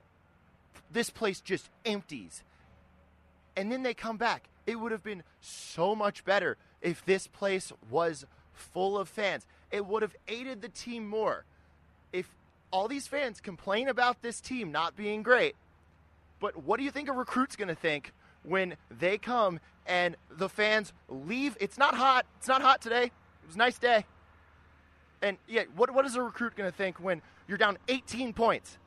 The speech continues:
That's two touchdowns, two two-point conversions, and a field goal, and you got the lead. What, what do you think that recruit's gonna say? "Oh, yeah, this is gonna be a fun place to play."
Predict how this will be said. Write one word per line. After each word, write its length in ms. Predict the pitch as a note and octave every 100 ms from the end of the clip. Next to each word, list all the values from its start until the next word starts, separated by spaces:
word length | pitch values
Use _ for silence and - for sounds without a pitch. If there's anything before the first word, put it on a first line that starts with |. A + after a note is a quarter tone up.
| - - -
That's 260 | E3+ F3+ -
two 200 | - C4+
touchdowns, 720 | C4 B3 - B3 A#3+ A#3+ - - - - - - -
two 180 | C#4
two-point 400 | C#4 B3+ G#3 A#3
conversions, 440 | G#3+ G3+ G3+ F#3+ F3
and 80 | C3+
a 80 |
field 300 | - G3 F#3+
goal, 160 | D#3 B2
and 100 | A#2
you 80 | F3
got 220 | F#3 D#3
the 80 | C#3+
lead. 240 | C3+ F2+ - - - - - - - - - -
What, 180 | A3+
what 80 | A#3+
do 60 | D4
you 60 |
think 120 | C#4 A#3+
that 160 | A3
recruit's 340 | G#3 - G#3+ -
gonna 240 | F3+ E3
say? 320 | - F3 A#2+ - -
"Oh, 220 | A#3+ A#3+ E3+
yeah, 220 | G#3 D#3
this 180 | G#3 -
is 40 |
gonna 160 | B3 G3
be 40 |
a 40 |
fun 220 | - D#3 C#3+
place 260 | D3 C3
to 80 | C3+
play." 340 | C#3 C3 E3+